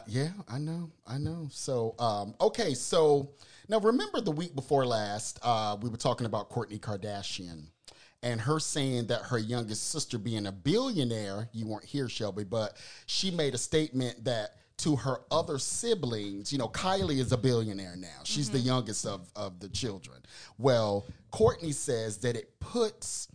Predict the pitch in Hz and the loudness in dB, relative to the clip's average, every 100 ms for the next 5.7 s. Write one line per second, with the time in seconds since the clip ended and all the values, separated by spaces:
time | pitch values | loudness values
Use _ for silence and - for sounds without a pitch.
0 | _ _ - - 214 269 - - 107 87 | _ _ -10 0 2 2 0 -2 -4 -6
1 | 85 113 _ _ _ _ - 139 135 127 | -14 -18 _ _ _ _ -2 4 4 4
2 | 127 - 156 190 208 - - 120 104 98 | 0 0 0 0 -2 -4 -2 -2 -2 -6
3 | 98 95 - - - 135 127 123 107 - | -10 -10 -14 -14 -6 -4 -2 -2 -4 -8
4 | - 175 156 113 101 101 123 107 113 127 | -2 2 2 0 -4 -6 -6 -2 0 2
5 | 127 117 101 90 73 53 | 2 2 -2 -10 -14 -18